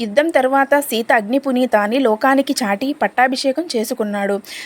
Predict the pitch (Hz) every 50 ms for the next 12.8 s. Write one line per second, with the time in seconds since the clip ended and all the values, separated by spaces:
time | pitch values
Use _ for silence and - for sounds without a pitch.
0 | - - - 233 247 - 302 262 247 247 277 330 285 247 214 220 220 - 311 302
1 | 294 294 302 294 294 - 254 220 208 269 285 302 285 - 269 262 262 277 277 -
2 | - - - _ _ 233 240 262 254 311 302 302 277 262 - 285 277 294 - 277
3 | - _ 254 277 269 226 196 196 208 277 294 277 233 - - - 202 208 220 262
4 | 302 - _ _ _ _ _ 247 240 233 240 269 302 330 - 247 220 220 214 247
5 | 254 262 262 277 254 262 285 294 269 226 214 208 202 196 202 208 240 285 - -
6 | - - - _ - 247 247 220 226 220 294 - - - - - _ _ 285 302
7 | 311 302 240 214 208 214 - 285 277 311 285 277 302 302 302 294 294 269 302 302
8 | - 233 214 214 220 254 254 254 247 233 220 220 220 214 208 202 196 190 185 185
9 | 185 196 - - - - - _ 220 233 240 247 247 - 302 311 311 311 339 269
10 | 220 208 208 208 233 277 277 254 240 233 233 - 254 240 240 233 226 226 220 -
11 | 226 226 233 233 240 - - 214 202 196 214 247 285 - 302 269 254 277 262 254
12 | 254 240 - 247 233 240 233 226 220 202 190 - - 226 220